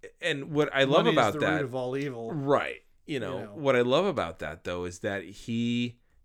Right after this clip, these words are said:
Speaker 1: is saying what so many regressives say now.
Speaker 2: Oh, yeah.
Speaker 1: Um, but what we're not hearing it from is historians anymore who are worth their salt because, specifically, I think, of the G I Bill.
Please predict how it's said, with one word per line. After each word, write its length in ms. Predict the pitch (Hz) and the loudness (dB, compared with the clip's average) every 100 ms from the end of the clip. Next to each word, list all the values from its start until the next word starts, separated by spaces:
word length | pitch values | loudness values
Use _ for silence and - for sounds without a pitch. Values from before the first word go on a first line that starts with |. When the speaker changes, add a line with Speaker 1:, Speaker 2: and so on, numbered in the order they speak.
| _ | _
Speaker 1:
is 220 | 127 107 | -4 -4
saying 720 | - - 107 98 90 82 82 90 _ _ _ _ | -6 -4 -4 -4 -6 -10 -14 -18 _ _ _ _
what 380 | - 101 104 98 | -12 -4 -4 -4
so 340 | - - 135 123 | -8 -6 -2 -2
many 540 | 127 127 127 120 117 - _ - | -2 -2 -2 -4 -6 -12 _ -6
regressives 840 | 110 104 95 90 101 90 82 - - | -4 -2 -4 -4 -8 -10 -12 -18 -16
say 320 | - 95 87 | -10 -8 -8
now. 540 | 87 127 101 73 64 - | -8 -6 -6 -8 -14 -16
Speaker 2:
Oh, 220 | 175 196 139 | -10 -8 -6
yeah. 320 | 147 180 113 101 | -8 -10 -10 -2
Speaker 1:
Um, 440 | 117 110 107 101 _ 131 - | 0 0 -2 -10 _ -20 -2
but 240 | 117 104 | 0 0
what 280 | 139 117 117 | -6 -6 -4
we're 120 | 123 | -4
not 380 | 117 113 120 170 | -4 -2 -2 -2
hearing 320 | 139 107 101 | -4 -4 -4
it 120 | 92 - | -8 -10
from 280 | 92 87 87 | -10 -10 -8
is 280 | 123 160 - | -6 -6 -8
historians 540 | 107 - 87 85 85 | -12 -10 -10 -10 -12
anymore 480 | 87 85 80 76 90 104 | -14 -12 -12 -14 -16 -8
who 140 | 110 | -2
are 100 | 95 | -2
worth 280 | 92 95 - | -2 -6 -6
their 140 | 87 80 | -8 -8
salt 460 | - 78 71 - _ | -8 -8 -8 -10 _
because, 840 | 110 - - 190 185 90 143 - - | -8 -8 -4 0 0 0 -4 -10 -16
specifically, 920 | - - - 214 240 143 65 71 - - | -14 -12 -2 -2 -2 -6 -8 -18 -16 -4
I 180 | 123 | -4
think, 360 | 160 - 71 - _ _ _ - | -4 -10 -16 -20 _ _ _ -16
of 120 | 104 | -10
the 80 | 104 | -8
G 240 | 107 107 | -4 -4
I 200 | 120 156 | -4 -6
Bill. 300 | - - - | -10 -16 -18